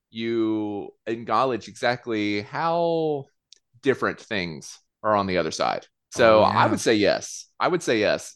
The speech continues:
Speaker 1: And, and watching, watching, like, somebody grow to be a villain in front of your eyes as things happen, uh, I think that's important too. So I'm gonna say yes.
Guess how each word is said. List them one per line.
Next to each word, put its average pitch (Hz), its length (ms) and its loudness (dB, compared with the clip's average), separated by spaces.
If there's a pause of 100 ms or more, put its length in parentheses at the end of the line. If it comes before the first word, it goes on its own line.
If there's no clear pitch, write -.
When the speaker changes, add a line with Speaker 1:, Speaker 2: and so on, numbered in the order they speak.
Speaker 1:
And, 110 340 0
and 113 300 -6 (240)
watching, 143 760 -2 (100)
watching, 127 680 -2
like, 104 280 -2
somebody 110 720 0 (260)
grow 139 420 4
to 139 160 -10
be 123 160 0
a 104 80 2
villain 95 420 -4
in 90 140 -6
front 98 180 0
of 90 80 -4
your 90 140 2
eyes 76 440 0
as 95 260 -2
things 95 280 -6
happen, 90 540 -4 (240)
uh, 87 360 4
I 95 120 2
think 92 180 -8
that's 98 200 -2
important 87 420 -8
too. 80 240 -6
So - 140 -4
I'm 175 60 0
gonna 339 100 0
say 131 140 4
yes. 87 340 2